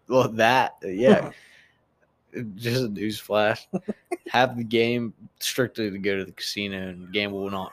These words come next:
Speaker 1: real money. <laughs> But I've been playing on my phone, like, blackjack and stuff. I'm gonna need to go to the casino 'cause I'm pretty fucking confident in my blackjack
Speaker 2: Dude,
Speaker 1: skills.
Speaker 2: Chode, Chode won, like, four hundred bucks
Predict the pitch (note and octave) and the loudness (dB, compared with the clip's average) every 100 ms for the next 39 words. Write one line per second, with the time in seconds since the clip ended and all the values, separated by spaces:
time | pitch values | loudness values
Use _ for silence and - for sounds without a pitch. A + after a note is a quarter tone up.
0 | - F#2+ F#2+ F#2 F#2+ G2+ B2 _ _ _ | -4 -2 -2 -4 -2 -4 -6 _ _ _
1 | _ _ _ _ - - _ - - - | _ _ _ _ -12 -12 _ -6 -2 -2
2 | - - - - - - - C#4+ - - | -4 -8 -2 0 0 -4 -12 -14 -16 -20
3 | _ - _ - - - - G3 C4+ C#4 | _ -20 _ -18 -16 -20 -12 -8 -6 -6
4 | B3 G3+ C#3+ _ _ - C3+ C3+ A#2+ B2+ | -8 -12 -16 _ _ -18 -6 2 6 6
5 | D#3 D#3+ D3+ D3 C3 A2+ - - B2+ D3 | 4 0 2 4 2 -2 -8 -6 -2 -2
6 | G#2+ F#2+ G#2 A#2+ B2 G#2 G2+ - - F#2+ | -4 -8 -6 -6 -6 -12 -14 -16 -12 -12
7 | - A2+ F#3+ F#4 C#4 A#2 A2 G#2 G2+ G2 | -10 -8 -4 -4 -2 -4 -4 -4 -4 -4
8 | F#2 - - G2+ F#2+ F#2 - A2 D3+ - | -10 -12 -10 -10 -10 -16 -10 -8 -8 -10
9 | _ - D#3+ C3+ C#3+ B2+ A#2 - A2+ G2+ | _ -4 -4 0 2 2 -2 -2 -2 -2
10 | G2+ F#2 F#2 F#2 F#2+ F#2+ F2+ - B2 E4+ | -6 -8 -8 -6 -2 -2 -2 -4 4 6
11 | E4 G2+ C3+ D3 D#4+ A3 _ B2+ - D#3+ | 6 4 4 4 4 0 _ -4 2 4
12 | G#3 A#3 F#3+ F3 F3 E3+ F#3 F3+ E3 D3+ | 4 2 0 -2 -2 0 0 0 -4 -8
13 | A3+ - - | -10 -14 -20